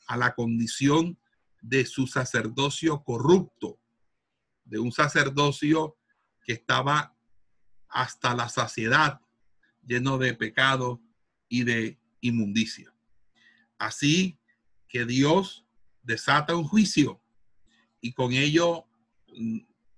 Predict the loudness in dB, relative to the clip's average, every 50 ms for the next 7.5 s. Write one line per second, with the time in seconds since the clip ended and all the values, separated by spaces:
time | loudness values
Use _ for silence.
0 | _ _ _ _ _ _ -2 0 2 2 2 0 2 2 4 4 4 2 0 0
1 | -4 -10 _ _ -12 -4 -2 0 2 2 0 0 -4 -6 -6 -6 -6 -6 0 2
2 | 2 2 2 0 -2 -8 -14 _ _ _ _ _ _ _ _ -6 -2 -2 -2 0
3 | -2 -4 -2 -2 -4 -2 -2 -2 -2 0 -2 -2 -2 0 0 -2 0 2 0 2
4 | 6 6 4 4 2 _ -12 -14 -14 -14 _ _ _ _ _ _ _ _ _ _
5 | _ _ _ _ _ -2 0 2 2 2 0 -2 _ _ _ _ _ _ _ _
6 | -4 0 0 2 4 4 4 4 4 2 2 -2 -6 -10 -12 -12 -14 -20 _ _
7 | _ _ -16 -14 -14 -14 -14 -18 _